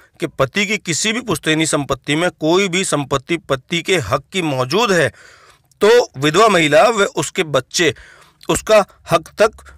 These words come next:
मांग सकते हैं और संपत्ति के मालिका-, मालिकाना हक की भी वे अधिकारी, अधिकारी होंगे। उस संपत्ति में महिला को पूरे पूरे अधिकार प्राप्त होंगे।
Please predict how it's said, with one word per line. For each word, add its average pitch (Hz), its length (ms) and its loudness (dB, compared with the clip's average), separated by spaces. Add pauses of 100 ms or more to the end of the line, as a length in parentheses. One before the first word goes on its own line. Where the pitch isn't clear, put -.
(120)
मांग 156 360 4
सकते 135 340 -4
हैं 123 220 -6 (280)
और 160 120 2
संपत्ति 160 500 -2
के 202 80 2
मालिका-, 143 480 2
मालिकाना 165 540 2
हक 131 240 -2
की 180 140 -4
भी 185 120 2
वे 170 140 0
अधिकारी, 123 540 0 (120)
अधिकारी 131 380 0
होंगे। 107 280 -6 (480)
उस - 160 0
संपत्ति 156 480 -2
में 156 120 0
महिला 139 380 2
को - 220 -4 (300)
पूरे 226 360 0
पूरे 160 260 0
अधिकार 127 340 -2
प्राप्त 87 280 -6
होंगे। 73 200 -14